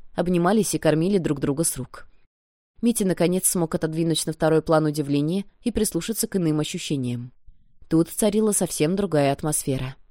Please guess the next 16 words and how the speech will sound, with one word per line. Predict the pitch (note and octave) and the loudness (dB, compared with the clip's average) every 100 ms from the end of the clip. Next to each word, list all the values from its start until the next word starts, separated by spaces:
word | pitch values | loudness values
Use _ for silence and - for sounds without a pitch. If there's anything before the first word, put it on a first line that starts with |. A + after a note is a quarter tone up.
| _ - _ - | _ -20 _ -6
Жители | F3 F3+ F3+ E3+ | -2 0 0 0
Дивноморья | E3+ F3 E3+ G#3+ E3 C3 | 2 4 4 2 2 2
даже | E3 F3 | 2 2
двигались | G3+ G3+ C#3 C3+ - | 0 -2 0 -2 -4
как-то | C#3 - | -6 -2
иначе. | F3+ C3+ - B2+ - - _ | -2 -2 -6 -12 -14 -20 _
Они | - F#3+ | 0 2
выглядели | G#3 C4 F3+ E3 | 4 2 2 2
немного | E3+ F3+ F#3 F#3+ | 2 2 2 0
медлительными, | F#3 A#3 A#3 C3+ C3+ C3 C3 - - | 0 -2 -4 -2 -2 -4 -6 -8 -4
но | F3+ | 2
при | F3 | 2
этом | - - | 2 -2
шумными, | - G#3+ C#3+ C3 | 0 0 0 0
словно | - D#3 F3 | -2 -2 -2
чайки. | - C#3+ C#3 - C3+ | -4 -6 -6 -10 -12